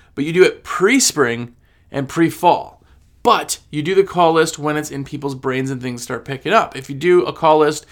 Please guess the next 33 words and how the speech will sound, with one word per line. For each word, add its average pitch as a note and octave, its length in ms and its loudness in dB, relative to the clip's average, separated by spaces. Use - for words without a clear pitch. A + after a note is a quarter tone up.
in D3+ 120 -2
the D3+ 60 0
middle F3 220 4
of D#3+ 120 0
July, F3 600 2
you're F#3 120 0
gonna F3+ 140 -2
waste D#3 320 2
all C3+ 180 0
of B2+ 80 -2
those A#2 180 -6
calls. - 460 -4
But - 220 -8
now C#3+ 160 0
a C#3+ 60 -2
call G3 300 2
list G3 200 4
will E3 180 2
take D#3+ 300 -2
you D#3 100 -8
time. D3 300 -2
There's D3 220 0
only E3+ 260 -2
so F3 180 -4
many E3+ 160 -8
calls D3 280 0
that A2 80 -12
you D3 100 -8
can D3+ 160 -10
do C3+ 140 -4
in C3+ 80 -4
an A#2 100 -8
hour. B1+ 320 -12